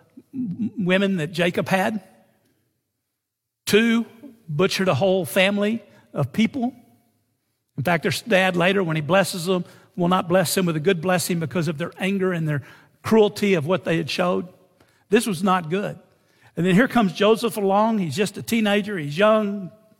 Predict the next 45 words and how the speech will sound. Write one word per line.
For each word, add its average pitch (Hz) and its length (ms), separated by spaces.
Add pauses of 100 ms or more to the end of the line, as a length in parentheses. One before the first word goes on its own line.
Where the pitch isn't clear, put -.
(120)
probably 101 380
a - 360
little 190 160
bit 196 240
brash, 196 460
don't 185 240
know, 202 400
but 180 80
strong. 214 500 (400)
Lo-, 165 200
Dad 175 320
loved 185 280
him, 233 240
gave 170 180
him 170 120
a 160 40
coat 202 380
that 170 120
stood, 190 520
stood 196 220
out 196 180
among 185 220
the 170 100
others. 226 460 (960)
But 160 80
the 151 80
brothers 185 380
hated 175 340
him 160 100
with 151 160
a 143 60
passion. 156 580 (500)
And 131 120
you 151 100
know 165 160
the 151 100
story 185 440
that 165 100
when 147 100
he 160 60
went 160 260
to 135 140 (180)
check - 300
on 175 180
them, 170 340